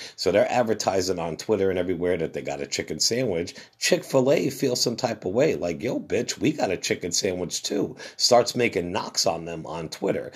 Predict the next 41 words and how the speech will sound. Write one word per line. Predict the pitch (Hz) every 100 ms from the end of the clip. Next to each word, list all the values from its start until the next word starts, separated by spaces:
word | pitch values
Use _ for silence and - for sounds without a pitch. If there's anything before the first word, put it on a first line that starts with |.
| - -
If | 110 110
you've | -
seen | - 160
how | 139 120
they | 104 85
are | 95 113
and | 104
how | 104
they | 85 80
talk, | - 113 117
and | 78
I'm | 78
pretty | 110
sure | 107 98
I |
have | 95 82
the |
pictures | - 113 104 82
on | 80
the | 80
YouTube | 107 113 143 139
video, | 143 151 165 165 - -
it | - 139
sounds | 165 143
like | 113 107
some | - 98
sixteen-year-old | - 127 - 123 117 113 110 113
from | 110 90
fucking | 110 - 92
the | 85
Bronx | 69 95 113 -
is | -
sitting | 107 -
there | 90 80
writing | 95 - 73
it. | 71 -
So | 87
they're | 104 139
talking | - 120 104
all | 92 85
smack | -